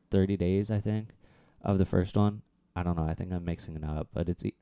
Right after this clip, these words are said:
thirty and fourteen are the numbers. And within that window, if you get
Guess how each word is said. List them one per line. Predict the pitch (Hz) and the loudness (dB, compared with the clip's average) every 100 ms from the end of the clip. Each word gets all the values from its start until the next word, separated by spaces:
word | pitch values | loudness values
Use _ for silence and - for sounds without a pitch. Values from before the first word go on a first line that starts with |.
| _ - | _ 4
thirty | 107 117 | 4 4
and | 113 | 0
fourteen | - 104 92 107 92 | 2 2 2 -2 0
are | 80 | 0
the | 85 | 0
numbers. | 90 80 80 85 - - - _ _ _ _ | -2 -2 -2 -4 -8 -20 -20 _ _ _ _
And | 101 95 95 | 0 4 6
within | 101 101 101 | 8 6 4
that | 101 98 - - | 2 0 -4 -2
window, | 90 107 98 80 80 90 - _ _ | 0 2 2 0 0 -2 -4 _ _
if | 92 | 0
you | 104 | 2
get | 98 90 | 2 0